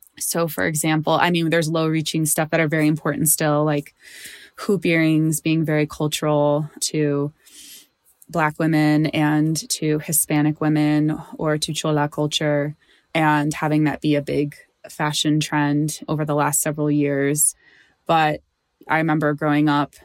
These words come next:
and me and some of my Hispanic friends who have shared similar stories weren't really allowed to wear giant hoop earrings or with red lipstick because it would give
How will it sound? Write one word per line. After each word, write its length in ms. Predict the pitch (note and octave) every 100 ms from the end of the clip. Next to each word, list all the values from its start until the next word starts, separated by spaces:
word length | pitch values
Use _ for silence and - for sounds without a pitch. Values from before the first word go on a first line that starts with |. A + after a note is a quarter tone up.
| - -
and 580 | D3 B2+ C#3+ D3+ D#3 - _ _ _ _ _
me 260 | F3 E3 D#3
and 200 | D3+ D3+
some 140 | -
of 60 | D#3
my 120 | C#3+
Hispanic 460 | D#3+ D3 G#3 G#3+ -
friends 260 | E3 D#3+
who 80 | -
have 120 | D#3 -
shared 260 | E3 D#3
similar 340 | - D#3 D3+ D3+
stories 680 | - D#3 D3+ D3 D3 - - _ _ _ _ -
weren't 340 | F3+ E3+ D3
really 220 | E3+ E3
allowed 520 | D#3 D3+ D#3 D#3+ E3+ D#3
to 680 | - F#3 E3 D#3+ D#3+ D#3+ D3 _ _ _
wear 260 | E3+ F#3+ F3+
giant 440 | E3 D#3+ E3 D#3+ E3
hoop 200 | E3+ E3
earrings 680 | E3 D#3+ E3 E3+ E3+ - - F3+
or 440 | E3+ D#3+ D#3+ D#3+
with 280 | F3+ F#3 -
red 200 | F3 E3
lipstick 760 | E3 D#3 - F3 E3+ - - _ _ _ _ _
because 340 | F3+ F#3+ D#3+ D#3+
it 80 |
would 140 | C#3+ D3+
give 520 | D#3+ D3+ C#3+ -